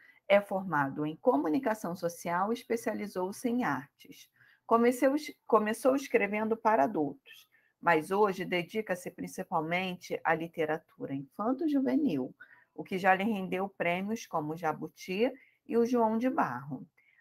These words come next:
Algumas de suas histórias foram traduzidas no México e nos Estados Unidos, tá? Então, lá na página,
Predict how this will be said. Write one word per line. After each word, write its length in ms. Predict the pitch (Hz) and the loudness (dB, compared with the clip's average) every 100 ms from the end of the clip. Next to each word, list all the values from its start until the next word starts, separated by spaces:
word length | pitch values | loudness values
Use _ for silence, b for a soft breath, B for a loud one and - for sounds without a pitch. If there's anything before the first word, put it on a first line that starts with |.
| - | 4
Algumas 400 | 214 240 285 262 | 6 8 6 4
de 60 | |
suas 360 | - 220 202 - | 0 -2 -2 -8
histórias 600 | - - 208 202 233 247 | -14 0 4 8 6 4
foram 360 | - 190 185 185 | 0 0 0 -2
traduzidas 680 | 175 170 190 190 170 170 | -2 -2 -2 -4 -2 -2
no 120 | 196 220 | -2 -2
México 640 | 220 175 185 - 226 226 | 0 0 -2 -6 -6 -4
e 60 | 214 | -4
nos 200 | 202 208 | -6 -8
Estados 400 | - 170 175 185 | 0 0 0 -2
Unidos, 680 | 226 226 131 - - - _ _ _ _ | -2 0 -2 -6 -16 -18 _ _ _ _
tá? 320 | - 156 165 269 - _ _ _ _ _ _ _ _ _ _ _ _ _ | 0 4 4 0 -8 _ _ _ _ _ _ _ _ _ _ _ _ _
Então, 360 | 196 214 226 233 | -6 4 4 6
lá 520 | 247 277 285 277 285 302 285 - _ _ _ _ _ _ _ _ _ _ - | 8 8 8 6 4 2 -4 -8 _ _ _ _ _ _ _ _ _ _ 0
na 140 | 190 | 0
página, 640 | - 180 165 180 165 165 | 6 8 8 6 -4 -4